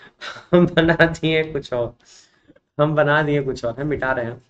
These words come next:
Second harmony कैसे बनेगा ये बताओ। मिटेगा भी नहीं ना,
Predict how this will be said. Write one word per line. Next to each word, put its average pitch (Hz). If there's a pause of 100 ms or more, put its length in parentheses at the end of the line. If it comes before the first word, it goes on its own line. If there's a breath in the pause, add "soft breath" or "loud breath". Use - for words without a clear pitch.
(3250)
Second 170
harmony 185
कैसे 165
बनेगा 131
ये 131
बताओ। 120 (4000)
मिटेगा 117
भी 160
नहीं 175
ना, 139